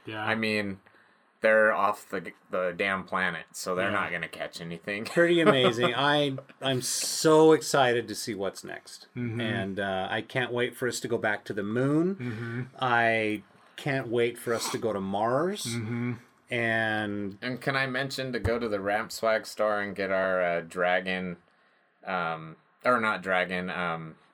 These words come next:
Speaker 2: the,
Speaker 1: The Falcon
Speaker 2: the
Speaker 1: nine,
Speaker 2: Falcon nine.
Speaker 1: Dragon
Speaker 2: Jesus, there's so many
Speaker 1: rocket
Speaker 2: different names I'm
Speaker 1: shirt
Speaker 2: trying to
Speaker 1: that we
Speaker 2: remember.
Speaker 1: have.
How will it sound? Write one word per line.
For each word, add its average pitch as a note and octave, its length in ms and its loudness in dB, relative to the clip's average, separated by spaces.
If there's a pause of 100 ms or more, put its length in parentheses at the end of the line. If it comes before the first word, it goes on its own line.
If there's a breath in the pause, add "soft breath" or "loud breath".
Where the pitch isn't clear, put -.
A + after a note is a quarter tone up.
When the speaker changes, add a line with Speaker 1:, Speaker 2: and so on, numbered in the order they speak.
(640)
Speaker 2:
the, G2+ 360 2
Speaker 1:
The B2 100 -6
Falcon C#3 540 0
Speaker 2:
the B2 80 2
Speaker 1:
nine, C3 80 4
Speaker 2:
Falcon C#3 460 6
nine. C#3 100 4
Speaker 1:
Dragon C3+ 540 4
Speaker 2:
Jesus, E3 400 2
there's F#3 200 4
so G#3 160 10
many F#3 180 8
Speaker 1:
rocket D#3+ 320 12
Speaker 2:
different D#3+ 40 2
names D#3+ 300 8
I'm D3 80 6
Speaker 1:
shirt D#3 120 6
Speaker 2:
trying D#3 200 10
to C#3 60 0
Speaker 1:
that D#3+ 60 4
we D#3 60 2
Speaker 2:
remember. C#3+ 200 4
Speaker 1:
have. D3 320 8